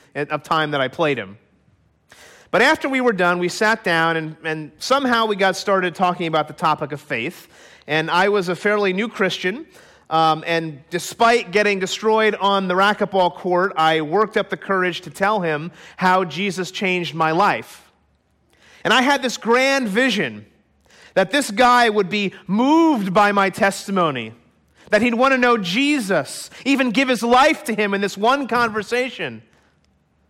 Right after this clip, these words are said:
Well, it turns out he was a Jehovah's Witness.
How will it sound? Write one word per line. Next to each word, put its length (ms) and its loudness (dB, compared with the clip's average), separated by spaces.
Well, 100 0
it 60 -4
turns 280 0
out 160 4
he 80 0
was 160 0
a 60 -4
Jehovah's 400 0
Witness. 500 -6